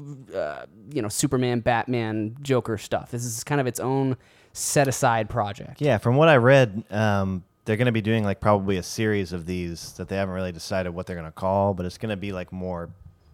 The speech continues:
Speaker 2: darker, personal noir tales about some of the particular villains of the D C franchise,
Speaker 1: Yeah.
Speaker 2: which is pretty cool. I mean, obviously, D C gets, like,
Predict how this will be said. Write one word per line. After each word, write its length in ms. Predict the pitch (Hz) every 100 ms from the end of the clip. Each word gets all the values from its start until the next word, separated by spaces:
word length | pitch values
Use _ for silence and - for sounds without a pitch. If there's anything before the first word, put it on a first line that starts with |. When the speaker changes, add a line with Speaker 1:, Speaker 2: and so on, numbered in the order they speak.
| - _
Speaker 2:
darker, 540 | 104 95 - 95 85 - -
personal 640 | 107 101 - 92 82 80 _ _ _ -
noir 340 | 95 95 92
tales 380 | - 101 92 85
about 200 | 87 80
some 160 | - 98
of 80 |
the 160 | 90 90
particular 460 | - - - 117 82
villains 500 | 107 92 82 - -
of 80 | 85
the 80 | 82
D 100 | 87
C 160 | -
franchise, 400 | - 76 71 64
Speaker 1:
Yeah. 180 | 131 131
Speaker 2:
which 140 | 110 -
is 220 | 85 - - - - - -
pretty 140 | 247
cool. 280 | 123 131 170
I 80 | 117
mean, 160 | 120
obviously, 400 | 113 117 113 -
D 160 | 101 113
C 220 | - 110
gets, 320 | 95 98 -
like, 300 | 98 87 -